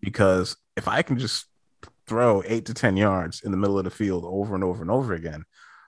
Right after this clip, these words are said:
well, then that forces you to put more people there. And for some reason, Kittle just, he just stayed outside. They didn't even go to him that much. And they just kept running Deebo Samuel over the middle, over the middle, over the middle.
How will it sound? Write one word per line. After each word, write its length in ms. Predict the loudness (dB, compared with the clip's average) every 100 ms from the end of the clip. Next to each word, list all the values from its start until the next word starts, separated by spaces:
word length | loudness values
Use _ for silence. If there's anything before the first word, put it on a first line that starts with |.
| _
well, 120 | -6
then 100 | -2
that 120 | -2 -2
forces 380 | -4 -4 -4
you 80 | -6
to 80 | -6
put 160 | -6 -6
more 140 | -6
people 320 | -4 -4 -4
there. 360 | -6 -6 -8 -12 _ _ _ -12
And 120 | -10
for 80 | -4
some 240 | -2 0
reason, 340 | 0 -2 -6
Kittle 360 | -6 -4 -2 -4
just, 320 | -8 -12 -12 _
he 180 | _ -10
just 180 | -6 -4
stayed 220 | -2 0
outside. 560 | 0 -2 -4 -4 -6 -14 _ _ _ _ _
They 80 | -2
didn't 140 | 0 0
even 160 | -2
go 140 | 0 0
to 80 |
him 120 | -2 -4
that 120 | -6
much. 340 | -10 -12 -12 -8
And 80 |
they 80 | -8
just 140 | -8 -8
kept 180 | -8
running 220 | -6 -6 -4
Deebo 300 | -4 -4 -4
Samuel 480 | -6 -6 -6 -6 -4
over 180 | -4 -4
the 60 |
middle, 340 | -4 -4 -6 -8
over 200 | -8 -8
the 60 | -10
middle, 300 | -8 -10 -10
over 160 | -12 -10
the 80 |
middle. 280 | -10 -10 -12